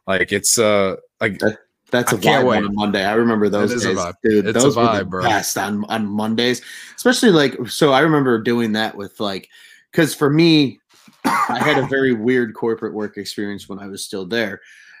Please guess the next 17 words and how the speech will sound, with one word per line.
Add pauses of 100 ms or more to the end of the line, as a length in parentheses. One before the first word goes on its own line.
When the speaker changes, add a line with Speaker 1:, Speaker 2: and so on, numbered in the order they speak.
Speaker 2:
It
Speaker 1:
Yeah.
Speaker 2:
was,
I
had
a
lot
of
people
that
were
from
Wisconsin
that
I
worked
with.